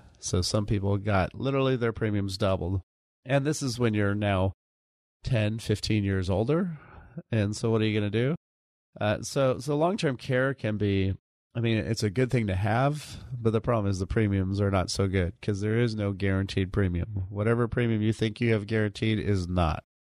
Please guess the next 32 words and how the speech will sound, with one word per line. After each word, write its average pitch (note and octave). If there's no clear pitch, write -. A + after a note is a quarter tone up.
Now, G#2
there G#2
are -
some C3+
companies A2
that, F#2+
that G2+
we've G2+
used G2+
in F2+
the F#2+
past G2
where F#2
you F2+
can F2+
pay G2
for G2
ten F#2
years A2+
and F#2+
then F2+
you F2+
own F#2
it. B2+
That G#2
one A#2+
I A2+
don't G#2+
mind G#2+
'cause, -
you F#2
know, E2